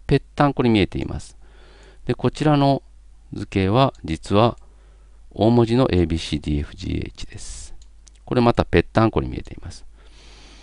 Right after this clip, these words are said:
で、えー、後のこの側面がですね、六つの側面が、あー、実は六つの側面、<laughs>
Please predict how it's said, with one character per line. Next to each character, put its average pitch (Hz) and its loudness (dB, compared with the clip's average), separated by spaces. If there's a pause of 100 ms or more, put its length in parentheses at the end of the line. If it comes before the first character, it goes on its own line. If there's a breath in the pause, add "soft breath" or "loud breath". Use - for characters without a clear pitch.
(560 soft breath)
で、 92 6
え 87 -4
ー、 - 2
後 110 2
の 85 4
こ 87 -2
の 80 2
側 - 0
面 117 6
が 98 4
で 76 -2
す - -6
ね、 80 -2
六 90 2
つ - -4
の 127 4
側 - -6
面 98 2
が、 131 2
あ 76 -6
ー、 - -20
実 - -4
は - -6 (760)
六 160 -4
つ - -10
の 175 -2
側 - -14
面、 - -8 (120)
<laughs> 80 2